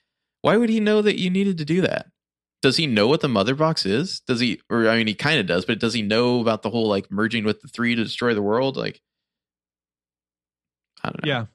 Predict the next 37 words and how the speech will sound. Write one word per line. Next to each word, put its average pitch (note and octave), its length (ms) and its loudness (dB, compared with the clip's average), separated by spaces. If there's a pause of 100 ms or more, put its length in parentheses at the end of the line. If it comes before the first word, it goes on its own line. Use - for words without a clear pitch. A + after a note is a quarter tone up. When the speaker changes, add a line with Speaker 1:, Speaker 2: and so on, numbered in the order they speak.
Speaker 2:
yeah. A#2+ 220 -2 (500)
Ex-, C3+ 140 -6
exactly. A2 540 -4 (500)
But, F#3+ 140 4
uh, D#3 300 4 (800)
Lois F#3+ 340 4
Lane G3 140 4
has D#3 180 2
this C3+ 140 -4
look C3 140 -2
on B2+ 80 0
her A#2 60 -2
face A#2 220 -2
when A#2+ 80 -4
they A2+ 80 -2
get A2 140 -6
to A#2 80 -8
the G#2+ 100 -10
Kent A#2+ 240 -8
family A2 240 -4
farm G2+ 500 -8
where B2 140 -4
she's C#3+ 240 0
just - 260 -4
like, A2+ 260 -2
"Oh C3+ 120 2
shit, - 340 -2
my A#2 100 -2
himbo B2 520 -2
can A2 120 -10
speak." A2 460 -6
Speaker 1:
Mm-hmm. G#2+ 220 0 (1040)
Speaker 2:
Um, C#3+ 260 2
so F3+ 80 -4
they F3+ 80 2
go F3+ 140 2
inside. C#3 640 2